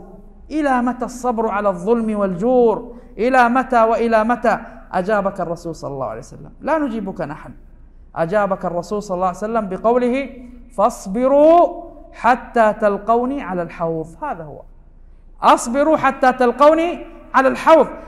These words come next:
لأنك عندما تأتي يوم القيامة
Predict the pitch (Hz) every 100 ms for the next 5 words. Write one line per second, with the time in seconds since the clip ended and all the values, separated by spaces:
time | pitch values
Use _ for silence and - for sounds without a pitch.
0 | - 233 277 339 320 294 277 294 339 311
1 | 302 285 320 311 294 285 277 262 254 240
2 | 262 240 214